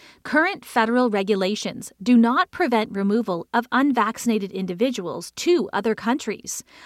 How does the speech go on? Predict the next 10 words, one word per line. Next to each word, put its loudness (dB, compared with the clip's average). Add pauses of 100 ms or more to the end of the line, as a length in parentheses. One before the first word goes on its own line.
(160)
a 0
C -2
B 2
S 0
A 0
spokesperson -4
said -4
in 8
an 8
email. 4